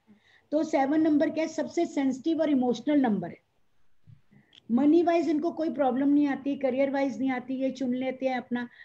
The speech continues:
पर ये कभी satisfied नहीं होते, हमेशा सल्क करते रहते हैं, creep करते रहते हैं,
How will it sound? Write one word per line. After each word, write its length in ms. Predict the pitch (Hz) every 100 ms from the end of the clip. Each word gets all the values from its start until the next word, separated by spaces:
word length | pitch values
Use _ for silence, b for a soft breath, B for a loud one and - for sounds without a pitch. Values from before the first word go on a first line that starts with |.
| B
पर 100 | 320
ये 140 | 302 349
कभी 340 | - 262 339
satisfied 640 | - 302 247 - 302 269 247
नहीं 120 | 247
होते, 300 | 170 - - _ _ _ -
हमेशा 400 | 262 311 294 339
सल्क 360 | 330 294 285 294
करते 300 | 226 220 247
रहते 300 | 220 214 214
हैं, 140 | 220
creep 260 | 226 277 -
करते 260 | 233 220
रहते 280 | 220 208 208
हैं, 160 | 208